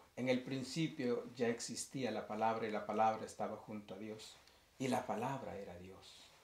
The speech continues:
Ahora en el, en el capítulo diecisiete, nuevamente vuelve a decir Jesús, "Ahora vuelvo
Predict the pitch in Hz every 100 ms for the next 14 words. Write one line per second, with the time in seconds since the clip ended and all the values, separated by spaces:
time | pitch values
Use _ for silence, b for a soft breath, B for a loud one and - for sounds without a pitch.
0 | - _ _ _ b b b b _ _
1 | - - 110 107 104 104 104 104 - -
2 | 104 101 104 - 113 - 110 107 101 95
3 | 127 110 - 104 104 B B B B -
4 | 90 104 107 107 117 117 101 104 104 104
5 | 98 - - 92 - 110 - - - -
6 | _ _ _ _ _ - _ _ - 107
7 | 117 107 143 165 -